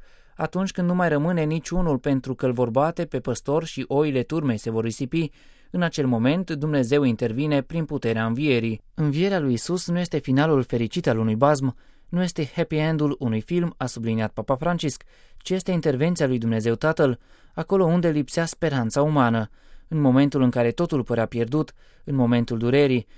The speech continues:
în care multe persoane simt că trebuie să coboare de pe cruce,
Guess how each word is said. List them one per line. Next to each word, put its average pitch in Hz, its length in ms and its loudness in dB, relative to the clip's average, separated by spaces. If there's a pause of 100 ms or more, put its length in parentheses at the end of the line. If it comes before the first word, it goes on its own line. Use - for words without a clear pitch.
(120)
în 160 100 -4
care 165 220 0
multe 170 280 2
persoane 160 440 0
simt 165 280 -4
că 139 140 -2
trebuie 147 400 2
să 123 140 -2
coboare 127 380 4
de 113 120 0
pe 123 120 0
cruce, 151 440 0